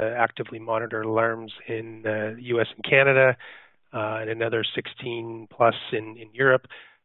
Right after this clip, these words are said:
Um, and you can look, uh, on the data here as far as, uh, how the things have projected. There's continued growth in, in all areas. Um, and, and we see the, you know, security services and these enterprise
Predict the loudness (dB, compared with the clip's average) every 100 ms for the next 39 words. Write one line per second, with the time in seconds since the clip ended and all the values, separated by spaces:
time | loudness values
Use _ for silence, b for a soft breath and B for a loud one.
0 | -6 -2 0 0 -2 -6 -18 -8 -2 4
1 | 4 4 0 2 6 6 4 2 0 -4
2 | -8 -6 -4 -4 0 0 0 -2 -2 -2
3 | -4 -2 0 0 -2 0 2 2 2 0
4 | -4 -10 -8 -6 -4 -2 0 4 2 0
5 | -4 -2 -4 -6 -8 -6 -4 -4 -6 0
6 | 2 2 0 -4 -4 -16 b b b b
7 | b 2 8 10 10 10 8 6 2 -10
8 | B B B -6 -2 2 2 2 2 0
9 | -6 -18 _ _ _ _ _ -8 -8 -4
10 | -2 -2 -4 -2 4 4 4 0 -2 -2
11 | -4 -2 0 0 -2 0 2 2 0 -2
12 | -2 -4 -4 -6 -2 -2 -2 0 0